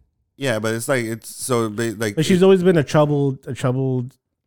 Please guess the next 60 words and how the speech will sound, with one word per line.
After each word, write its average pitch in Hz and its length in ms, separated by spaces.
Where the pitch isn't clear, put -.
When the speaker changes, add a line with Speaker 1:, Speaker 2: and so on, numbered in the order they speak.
Speaker 2:
character 120 500
throughout 113 280
the 107 100
whole 120 120
Speaker 1:
She's 151 140
an 160 100
Speaker 2:
series. 170 80
Speaker 1:
anti-hero 110 360
in 98 60
a 101 60
sense. 127 220
Like, 104 120
she, 113 360
she - 200
just 123 200
has 123 200
a 117 60
certain 120 300
way 117 140
of 92 140
doing 113 240
things, 98 320
and 92 300
as 107 160
much 127 180
as 127 80
she 135 120
would 120 100
like 113 140
to - 60
do 101 140
good, 107 460
she - 280
ends 110 220
up 104 100
doing 98 200
bad. 117 240
And 92 80
she's 131 260
gone 117 220
through 110 220
enough 104 220
turmoil 107 540
that 98 240
where 98 180
you 101 160
can 104 160
see 117 320
why 101 300
Speaker 2:
A - 20
Speaker 1:
she 135 60
Speaker 2:
reasoning 127 460
behind 110 320
it. 90 160
Speaker 1:
to 110 80
a 107 40
certain 113 220
degree, 98 300
yeah. 196 120
Speaker 2:
Yeah. 107 180